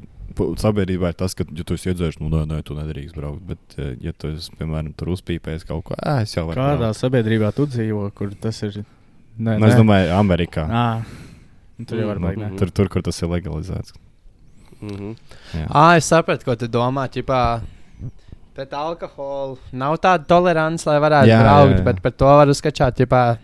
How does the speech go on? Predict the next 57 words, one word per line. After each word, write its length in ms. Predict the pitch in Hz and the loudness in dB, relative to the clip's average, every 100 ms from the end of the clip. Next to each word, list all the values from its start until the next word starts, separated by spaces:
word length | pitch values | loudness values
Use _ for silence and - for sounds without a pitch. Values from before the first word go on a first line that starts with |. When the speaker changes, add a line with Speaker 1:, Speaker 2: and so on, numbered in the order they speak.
| - - | -12 0
Speaker 4:
no 160 | 123 | 0
kurīšanas 520 | 120 135 147 - 120 - | 2 4 4 2 -4 0
tolerance, 480 | 135 160 165 156 - | 2 4 4 2 -2
ka 80 | |
tev 180 | 135 123 123 | -2 2 4
liekas, 200 | 135 135 | 4 2
ka 80 | - | -2
tu 100 | 127 | -2
vari 140 | 120 120 | 0 4
braukt. 280 | 139 151 | 4 4
Speaker 3:
Mm. 500 | 156 143 135 127 117 104 - _ - | 2 -4 -6 -6 -8 -12 -20 _ 0
Speaker 1:
Nē, 160 | 107 104 98 | 4 6 4
es 120 | 90 | 2
ne, 120 | 104 - | -4 -4
es 140 | 98 - | -4 -4
ne 80 | |
to 140 | 92 92 | -4 -2
tā 160 | 113 117 | -2 0
domāju, 280 | 95 98 87 | 0 -2 -4
es 80 | |
domāju, 300 | 92 95 90 | -4 -4 -4
ka 140 | 80 90 | -6 -12
vienkārši 160 | 82 98 | -10 -10
sabiedrībā 500 | 98 90 90 82 82 | -8 -8 -10 -10 -12
tas 180 | - 107 | -12 -10
uzskats 360 | 113 - - | -8 -10 -12
ir 80 | 80 | -14
tā, 220 | - 85 | -12 -12
ka, 100 | - | -12
ja 140 | 82 - | -16 -16
tu 260 | - 80 - - | -14 -12 -12 -16
esi 180 | - 87 | -14 -10
iedzērs, 320 | 92 92 87 | -6 -4 -6
tad 120 | - - | -8 -16
tu, 100 | - | -18
ķipa, 320 | - - 76 | -16 -12 -12
es 140 | - 76 | -12 -8
ne, 140 | 78 | -8
es 100 | 76 | -8
nedrīkst 320 | 78 80 78 | -10 -10 -10
braukt. 300 | - 80 78 - - - - - | -6 -6 -6 -14 -20 -20 -20 -16
Bet, 160 | 78 85 | -12 -10
ja 60 | |
tu 100 | 78 | -10
esi 140 | 78 85 | -12 -14
uzpīpējis, 480 | - 78 - 73 - | -12 -14 -12 -14 -14
tad, 140 | - | -12
ā, 140 | - 113 | -6 -6
nu, 140 | 101 | -4
es 100 | 98 - | -6 -6
jau 80 | - | -8
varu 160 | 78 78 | -6 -6
aizbraukt, 380 | 95 - - - | -8 -10 -12 -12
man 100 | 76 | -10
jau 120 | 76 | -10
nekā 220 | - 76 80 | -10 -12 -10
nav. 200 | 80 | -10